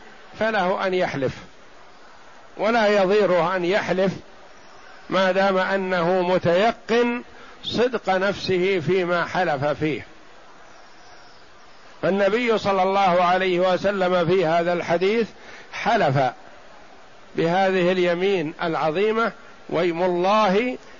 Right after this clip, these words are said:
لو أن فاطمة بنت محمد سرقت لقطعت يدها". أعز النساء على النبي صلى الله عليه وسلم وعلى الأمة، لو أنها سرقت لقطعت يدها.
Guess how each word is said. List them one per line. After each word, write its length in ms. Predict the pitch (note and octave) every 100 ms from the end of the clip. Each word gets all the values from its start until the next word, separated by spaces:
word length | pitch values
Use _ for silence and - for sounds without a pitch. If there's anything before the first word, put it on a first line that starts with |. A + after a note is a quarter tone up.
| -
لو 240 | E3 F#3
أن 340 | F#3+ G3+ F3 D#3+
فاطمة 640 | E3+ F3+ D#3+ G#3 F3 C3+ - - - - - -
بنت 240 | D3 D3+ C#3+
محمد 580 | D#3 C3 F3+ C3+ C#3 C3 -
سرقت 420 | G3 G3+ A3+ A3 C#4
لقطعت 580 | F3 - D3+ D#3 B2+ -
يدها". 480 | A#2+ G#2+ G2+ G2+ A#2 - - - - - - - - - - - - - - - - - - -
أعز 340 | D3+ G#3+ D#3
النساء 480 | D#3 D3+ D3 - A2+ - - - - - - -
على 220 | - D#3 F3+
النبي 480 | F3+ E3+ G#3+ F3+
صلى 220 | C#3+ E3+ E3
الله 340 | F3 E3+ D3
عليه 300 | D3 D#3+ D#3
وسلم 520 | D#3+ D3 G#3 A3 A3+
وعلى 260 | A3 F#3+ G3+
الأمة، 380 | C#3+ D3 B2+ A2 - - - - - - - - - -
لو 180 | - D3
أنها 340 | F3+ F#3 F3+
سرقت 460 | E3+ G#3+ A3+ A#3+ A#3+ - - - -
لقطعت 520 | F#3 G3+ F#3+ E3+ D3
يدها. 480 | D3+ B2 G#2 G2+